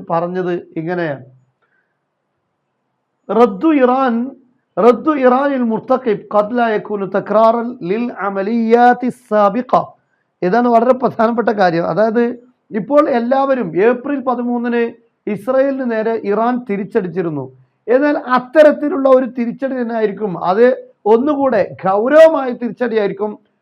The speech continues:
പക്ഷേ രീതി അതായിരിക്കുമെന്നാണ് എല്ലാവരും ധരിക്കുന്നത്. പക്ഷേ ഇപ്പോൾ അദ്ദേഹം പറഞ്ഞിരിക്കുന്നത് അങ്ങനെയല്ല, മറിച്ച് ഇറാന്റെ തിരിച്ചടി അത് ഖദ് ലാ യകൂനു തക്രാറൻ ലിൽ അമലിയാത്തി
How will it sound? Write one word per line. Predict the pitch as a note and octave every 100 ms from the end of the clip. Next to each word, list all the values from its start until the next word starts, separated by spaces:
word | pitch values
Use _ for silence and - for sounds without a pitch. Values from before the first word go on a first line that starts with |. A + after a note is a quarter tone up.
| _
പക്ഷേ | A#3 C4+ C4+ A#3
രീതി | C#4 D#4 D4+ E4+ A3
അതായിരിക്കുമെന്നാണ് | A3+ B3 C4+ B3 B3+ G#3+ G3+ F#3+ F#3+ - _ _ - G3
എല്ലാവരും | A#3 B3 C4 B3+ F3
ധരിക്കുന്നത്. | G3+ G3+ A3 G3+ E3+ D3 - _ -
പക്ഷേ | G#3 C4 B3
ഇപ്പോൾ | A#3+ C4 B3
അദ്ദേഹം | F#3+ B3+ B3+
പറഞ്ഞിരിക്കുന്നത് | B3+ A3+ B3 A#3 A#3 A3 A3 G#3+ A3 A3
അങ്ങനെയല്ല, | A#3+ C4+ A3+ G3+ B3 - - _ - F#3+
മറിച്ച് | A#3+ - B3+ B3 A#3+ F3
ഇറാന്റെ | F3+ G3 C4+ E4 D#4+ -
തിരിച്ചടി | A#3+ B3 B3+ A#3 F3 C#3 - G3+
അത് | G#3 A#3+ A#3 G#3
ഖദ് | B3 B3+ A#3+
ലാ | A#3+ A3+
യകൂനു | A3+ A3+ A3 G3+ A#3
തക്രാറൻ | A3+ G#3+ G#3+ A3+ B3+ C#4+ - _ - F3+
ലിൽ | B3 C#4 A3+
അമലിയാത്തി | G#3+ G#3 B3+ A#3 A3+ A3